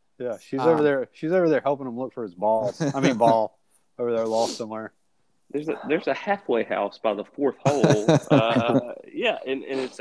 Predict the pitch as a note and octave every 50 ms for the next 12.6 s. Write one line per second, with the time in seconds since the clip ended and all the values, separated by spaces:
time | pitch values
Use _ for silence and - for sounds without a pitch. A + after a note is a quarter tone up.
0 | - - C#3 D3 - - D#3+ D3 C3 A#2+ A#2 B2 C#3+ E3+ F3+ C#3+ A#2+ G#2 F2+ D2
1 | G2+ G2+ - _ _ _ _ - E3 F#3 A#3 A3 G#3+ G#3 A3 F3 - - D3 E3
2 | - - _ _ - - _ _ - A3 - _ _ _ _ _ _ _ _ _
3 | _ _ _ _ _ _ _ - - _ _ _ _ - - _ _ _ _ _
4 | _ _ _ _ _ _ _ - C#3+ C#3+ C#3 C#3+ C#3+ C#3+ C#3+ C#3+ - D3+ D#3+ -
5 | B3 E4+ - G4+ E4+ A#3+ F#3 E3+ D#3+ - - - D#3 C3+ C#3+ C#3+ C3+ A#2+ G#2+ F#2
6 | B2+ B2 B2+ A#2+ A2 G2+ A2 A2+ A2+ F#2+ F#2 - _ _ _ _ _ _ _ _
7 | _ _ _ _ _ _ _ _ _ _ _ _ _ _ _ _ _ _ _ _
8 | _ _ _ - - - - F3 - - G3+ G#3 G#3+ A3+ A#3+ B3+ _ _ - -
9 | - G3 - _ A3+ A#3+ B3 B3 - _ _ _ _ _ _ _ _ _ B2 B2
10 | - D3+ C#3+ - - - F#3 F#3+ F#3+ F3 D#3 A#2 F2+ F2+ A2+ A2+ A2 G2+ G2 -
11 | - F2+ E2+ E2 - - - - - _ _ _ _ _ - B2+ C#3 D3 C#3 C3
12 | B2+ A#2+ A#2 A2+ G#2 G#2+ G#2+ G#2+ G#2 G#2 G2+